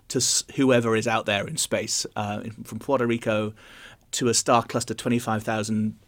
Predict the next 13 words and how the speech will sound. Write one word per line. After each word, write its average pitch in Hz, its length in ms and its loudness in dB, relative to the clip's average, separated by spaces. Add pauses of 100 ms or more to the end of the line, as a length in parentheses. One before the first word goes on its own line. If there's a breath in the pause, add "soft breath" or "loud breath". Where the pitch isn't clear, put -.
(100)
light 113 280 4
years 107 280 -6
away. 104 420 -10 (220 soft breath)
So - 160 4
it's - 160 2
still 156 240 4
going. 107 400 0 (380 loud breath)
And 151 100 6
it's 139 100 4
a 151 60 4
very 175 300 12
lovely 127 260 10
piece, 110 460 0